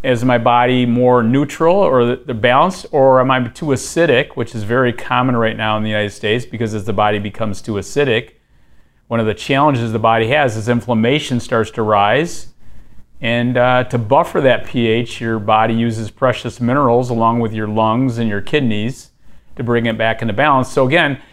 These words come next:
if my P H is out of balance, we're seeing that a lot with a lot of the supplements and a lot of the diets out there. My,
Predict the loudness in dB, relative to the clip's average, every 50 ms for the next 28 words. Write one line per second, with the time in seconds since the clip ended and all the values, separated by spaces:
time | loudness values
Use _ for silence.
0 | _ _ -4 -2 0 0 0 0 0 2 2 2 2 0 0 0 2 2 2 2
1 | 2 2 2 4 4 4 2 2 -2 -4 -8 -10 -10 -10 -10 -10 -12 -16 -18 _
2 | -20 -20 -20 -20 _ -10 -10 -8 -4 -2 0 0 2 2 2 4 4 4 4 4
3 | 2 2 0 0 0 0 0 2 2 2 2 2 0 -2 -4 -4 0 2 2 2
4 | 2 2 0 0 0 0 -2 -4 -4 -4 -4 -2 0 2 4 4 4 2 0 0
5 | -2 -2 -4 -8 -16 _ -20 -20 -20 -20 -16 -8 -4 0 2 2 2 2 0 0
6 | 0 2 2 2 2 0 0 0 0 2 2 0 0 -2 -4 -6